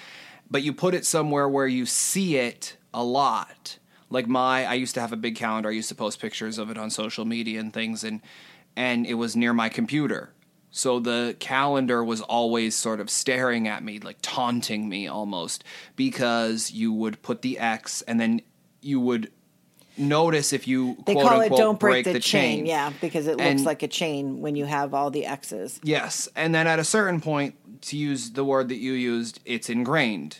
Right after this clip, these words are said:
Speaker 1: in
Speaker 2: Yeah.
Speaker 1: you.
Speaker 2: Well, there's a, there's a theory that if you do something every day for thirty days, it becomes a habit.
Speaker 1: Yes.
Speaker 2: And so, you know, it was hard. Like, the first,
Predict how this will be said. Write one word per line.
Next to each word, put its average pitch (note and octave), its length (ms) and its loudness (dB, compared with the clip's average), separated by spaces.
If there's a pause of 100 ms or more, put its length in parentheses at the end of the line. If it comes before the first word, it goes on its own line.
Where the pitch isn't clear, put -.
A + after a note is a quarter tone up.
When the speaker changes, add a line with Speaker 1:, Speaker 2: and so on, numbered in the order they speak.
(100)
Speaker 1:
in A#2 140 -2
Speaker 2:
Yeah. D3 180 4
Speaker 1:
you. - 60 -12 (280)
Speaker 2:
Well, B3 120 6
there's C#4 240 2
a, C4+ 140 4
there's A#3+ 320 0
a A#3+ 80 2
theory G#3 640 0
that E3 320 -2
if F#3 260 -6
you G#3 160 -2
do A3 260 -2
something F3+ 640 -4
every F3+ 360 0
day E3+ 280 0
for D#3+ 200 -4
thirty D#3+ 440 0
days, C#3 460 0 (320)
it - 160 -4
becomes D3 460 -2
a D3 40 -2
habit. - 400 0 (160)
Speaker 1:
Yes. - 140 -14 (240)
Speaker 2:
And E3 240 -2
so, E3+ 760 2 (180)
you F#3+ 140 -2
know, D#3+ 320 0 (120)
it G3 140 0
was F#3 140 0
hard. F#3 240 2
Like, D#3 180 0
the E3 120 -2
first, - 480 -2